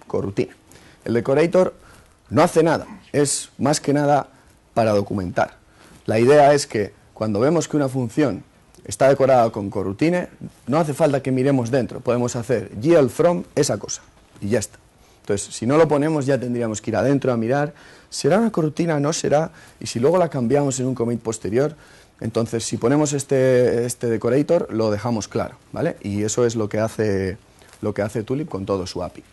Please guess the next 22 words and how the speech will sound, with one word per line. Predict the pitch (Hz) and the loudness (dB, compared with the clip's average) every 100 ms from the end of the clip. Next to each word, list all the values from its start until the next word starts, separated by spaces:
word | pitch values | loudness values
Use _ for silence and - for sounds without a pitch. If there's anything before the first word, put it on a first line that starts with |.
| _ _ - - - _ _ | _ _ -20 -20 -20 _ _
¿Qué | - 165 | 4 4
es | 160 | 4
un | 151 | -2
future? | - 170 143 - - - | 0 0 0 -6 -14 -6
Un | 143 | -4
future | 151 165 165 | -2 2 2
es | 151 | 2
un | 160 | 2
objeto, | 135 120 180 170 | 2 2 2 2
es | 127 - - | -2 -6 -10
que | - 110 | -4 -2
representa | 110 113 113 170 175 151 | -2 -2 0 0 2 2
la | 120 110 | 0 0
promesa | 120 120 160 170 | -2 0 0 0
de | 135 | 0
que | 123 | 2
ahí | 135 | 2
va | 151 | 2
a | 156 | 2
haber | 139 | 0
un | 120 | -2
resultado. | 104 98 98 95 - | -4 -8 -10 -10 -12